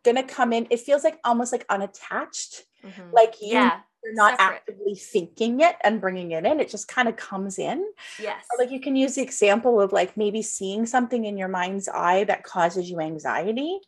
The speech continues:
Speaker 2: Mm-hmm. Mm-hmm.
Speaker 1: Spirits
Speaker 2: Mm-hmm.
Speaker 1: not gonna make you feel anxiety. They're not
Speaker 2: No.
Speaker 1: gonna bring you an, like, a image of, like, somebody getting in a car accident,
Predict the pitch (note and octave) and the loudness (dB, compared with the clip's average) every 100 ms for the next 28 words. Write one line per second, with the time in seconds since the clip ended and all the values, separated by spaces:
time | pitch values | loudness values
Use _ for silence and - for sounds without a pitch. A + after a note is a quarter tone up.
0 | _ G3 F#3 F#3 G3+ G#3 _ F3+ F3 F3+ | _ -20 -18 -18 -20 -20 _ -20 -20 -18
1 | F#3+ G3 F3+ G#3+ G#3+ B3+ B3 A3+ A3 A#3+ | -20 -10 2 2 4 2 2 2 0 -2
2 | G3+ - F#3+ - F#3 G3 F#3 E3 E3+ F3+ | -2 -2 -4 -4 0 4 6 6 4 0
3 | F3 F3+ E3 D#3+ - - - G3 G3 G3+ | -2 -2 -2 -6 -10 -8 0 2 2 2
4 | G#3+ G3 - F#3 F3+ F3 E3 _ - F3+ | 0 -4 -6 -16 -12 -12 -14 _ -14 -6
5 | F#3 F3 E3+ - _ F3+ E3+ - - - | -4 -2 -4 -8 _ 0 0 0 0 0
6 | - F#3 F#3 F#3 - F3 E3+ F3 F#3 - | 2 2 2 0 4 4 6 2 0 -2
7 | G3 F#3+ F#3 F3 E3+ E3 - G3 F3+ F3+ | 0 2 0 -2 -4 -6 -4 -2 0 -2
8 | F#3+ E3 D#3+ E3 | -2 -2 -2 -4